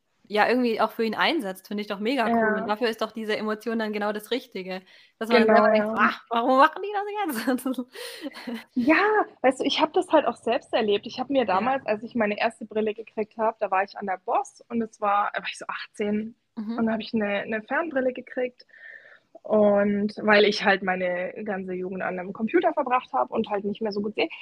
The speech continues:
Speaker 2: Ähm, und ich habe mir 'ne orange Brille ausgesucht. Orange ist meine Lieblingsfarbe, muss ich dazu sagen. Ich
Speaker 1: Mhm.
Speaker 2: liebe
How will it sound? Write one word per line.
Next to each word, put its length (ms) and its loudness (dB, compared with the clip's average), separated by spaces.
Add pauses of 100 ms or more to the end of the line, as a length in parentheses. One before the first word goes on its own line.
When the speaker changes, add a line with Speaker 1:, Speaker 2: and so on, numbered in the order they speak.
(220)
Speaker 2:
Ähm, 360 4 (440)
und 480 4
ich 120 -12
habe 120 -6
mir 80 -2
'ne 120 -2
orange 400 -4
Brille 340 -4
ausgesucht. 440 -12
Orange 320 -2
ist 100 -8
meine 200 -2
Lieblingsfarbe, 580 -6
muss 160 -8
ich 80 -14
dazu 260 -10
sagen. 320 0
Ich 200 -10 (100)
Speaker 1:
Mhm. 140 2
Speaker 2:
liebe 420 2